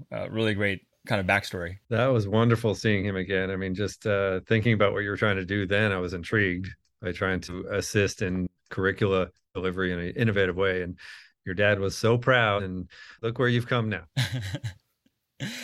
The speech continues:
Speaker 1: Yeah, it's been quite, quite a journey, and we've been fortunate to interact with a lot of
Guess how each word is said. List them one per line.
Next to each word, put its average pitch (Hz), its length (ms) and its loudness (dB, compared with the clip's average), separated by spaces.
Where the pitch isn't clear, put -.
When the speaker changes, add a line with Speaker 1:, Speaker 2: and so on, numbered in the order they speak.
Speaker 1:
Yeah, 110 200 6
it's 107 140 0
been 131 140 0
quite, 147 340 2
quite 151 240 4
a 117 60 0
journey, 107 420 -4
and 98 180 -6
we've 101 180 -6
been 98 160 -6
fortunate 107 500 -6
to 101 220 -4
interact 107 360 -4
with 95 80 -10
a 95 200 -12
lot 110 220 0
of 92 140 -10